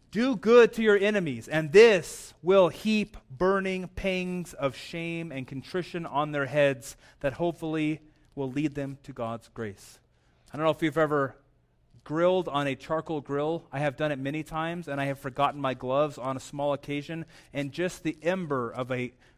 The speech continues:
when I pour it over and an ember hits me on the hand, it stings all night. He, the illustration he's giving us here is that if you're kind to those people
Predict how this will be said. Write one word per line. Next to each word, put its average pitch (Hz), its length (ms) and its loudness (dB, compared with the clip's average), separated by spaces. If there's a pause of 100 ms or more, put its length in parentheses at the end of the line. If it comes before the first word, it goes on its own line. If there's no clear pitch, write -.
when 135 160 -4
I 127 80 -2
pour 185 320 0
it 170 80 0
over 151 320 2
and 123 140 0
an 123 100 -8
ember 156 380 0
hits - 340 -6
me 147 100 -4
on 139 120 -2
the 123 40 -6
hand, 131 640 -4
it 131 160 -10
stings 175 720 -4
all 160 240 0
night. 143 500 -4 (1500)
He, 185 200 0
the 165 320 0
illustration 196 720 4
he's 156 240 -4
giving 170 320 -2
us 143 140 -4
here 123 500 -8 (220)
is 151 80 -8
that 170 140 -2
if 190 220 6
you're 226 140 6
kind 202 540 2
to 160 100 -6
those 170 280 0
people 135 520 -6